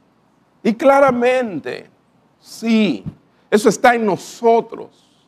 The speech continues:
El hacer lo que Dios hace. Dios siempre hace cosas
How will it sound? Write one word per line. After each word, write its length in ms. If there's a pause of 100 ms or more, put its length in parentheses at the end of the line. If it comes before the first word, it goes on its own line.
(1300)
El 120
hacer 720 (720)
lo 160
que 140
Dios 400
hace. 400
Dios 200
siempre 300
hace 220
cosas 540